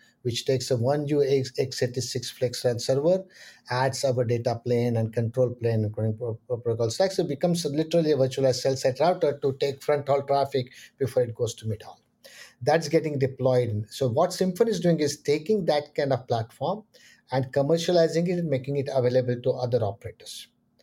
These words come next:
They're also making sure the whole, uh, oran stack they have developed, it can become a as a service model available. Uh, so that's what they're very public about it. I know about, uh, some of the things that they're trying to do.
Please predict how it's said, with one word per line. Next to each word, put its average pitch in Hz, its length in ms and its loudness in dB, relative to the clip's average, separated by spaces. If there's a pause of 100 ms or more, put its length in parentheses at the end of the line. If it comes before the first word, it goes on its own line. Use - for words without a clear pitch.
(180)
They're 135 160 4
also 135 400 4
making 135 300 -4
sure 135 200 0
the 127 120 2
whole, 135 400 4
uh, 120 220 -2 (500)
oran 139 360 4
stack 135 480 0
they 131 80 2
have 120 180 2
developed, 117 560 0
it 120 180 -6
can 113 200 0
become 131 340 0
a 143 180 0 (120)
as 120 160 0
a 113 40 0
service 113 600 -2
model 104 340 -2
available. 98 460 -8 (580)
Uh, 127 240 2
so 131 160 -2
that's 151 240 2
what 165 140 4
they're 139 100 4
very 123 200 2
public 127 420 0
about 113 320 0
it. 156 180 -4
I 127 80 2
know 127 200 2
about, 117 400 0 (1080)
uh, 120 220 0
some 120 240 -2
of 113 140 -2
the 110 80 -6
things 113 260 -6
that 110 240 -6
they're 110 140 -2
trying 104 240 -4
to 104 80 -16
do. 98 180 -12